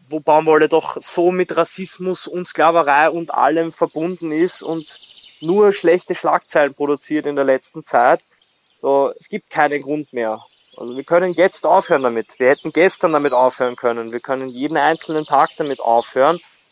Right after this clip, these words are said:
Es braucht nur Leute, die das erkennen und die dann Alternativen zur Verfügung stellen, wie zum Beispiel eben Hanftextilien oder so Sachen wie Einkaufstaschen aus Hanf, ja. So, so einfache Dinge. Da wären wir dann eben bei Hanf als Textilien.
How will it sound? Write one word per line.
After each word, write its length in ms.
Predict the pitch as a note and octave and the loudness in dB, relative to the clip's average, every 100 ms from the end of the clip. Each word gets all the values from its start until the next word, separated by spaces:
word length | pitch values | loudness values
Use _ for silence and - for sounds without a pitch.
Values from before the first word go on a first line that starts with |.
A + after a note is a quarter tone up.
| _ - | _ -4
Es 160 | D#3+ | -4
braucht 460 | - B2 C#3 - D3+ | 0 2 2 2 -4
nur 140 | E3 | 0
Leute, 360 | D3 B2+ C3 D3+ | 4 4 2 -4
die 160 | D3+ | -4
das 180 | D3 C#3 | -2 -2
erkennen 440 | C3+ - D3 F3+ D3 | -2 -2 -2 -2 -4
und 200 | D3 - | -8 -6
die 80 | |
dann 300 | C#3 D3 D3+ | -2 -2 -4
Alternativen 800 | - C3+ - C#3+ - E3+ D#3 A#2 - _ - | -2 -2 -2 -10 -10 -10 -8 -10 -14 _ -18
zur 140 | C3 | -16
Verfügung 420 | - - A#2 A2 | -14 -14 -14 -14
stellen, 420 | - - G#2+ G#2 G#2+ | -12 -6 -6 -6 -14
wie 160 | A2+ - | -18 -14
zum 180 | A#2+ | -8
Beispiel 400 | A2+ A2 - A2+ | -4 -4 -6 -12
eben 180 | A2 A#2 | -12 -4
Hanftextilien 840 | C3 D#3+ - C#3+ - - B2 B2 B2 | -2 -2 -4 -6 -6 -8 -8 -6 -6
oder 180 | A#2 A#2 | -6 -6
so 140 | B2+ | -6
Sachen 380 | - A2+ - C3+ | -8 -8 -10 -12
wie 120 | C#3 - - | -14 -18 -10
Einkaufstaschen 880 | C3+ G3 - C#3 - - B2 - A#2 | -6 -4 0 -2 -2 -2 -4 -4 -8
aus 280 | B2 A#2+ - | -6 -6 -8
Hanf, 340 | A2 A2 - | -10 -10 -12
ja. 200 | G#2+ C#3 - - _ _ _ _ _ _ - - | -6 -6 -8 -20 _ _ _ _ _ _ -20 -8
So, 340 | - C3+ C3 | 0 2 2
so 140 | - | 0
einfache 460 | C3+ E3+ F3 D3+ D3+ | 0 0 0 -4 -6
Dinge. 400 | B2 A#2+ A2 G#2+ _ _ _ | -6 -4 -4 -6 _ _ _
Da 120 | A#2 | -4
wären 100 | B2 | -2
wir 100 | C3+ | 0
dann 140 | C3+ C#3 | 0 0
eben 160 | D3 | -2
bei 220 | C#3+ C3+ C3 | 2 2 2
Hanf 340 | C#3+ C#3+ - | -4 -6 -4
als 420 | C3+ C#3 - - | -2 -2 -2 -6
Textilien. 800 | - C3 - E3 E3 B2 A2 | -6 -6 -8 -10 -4 -2 -2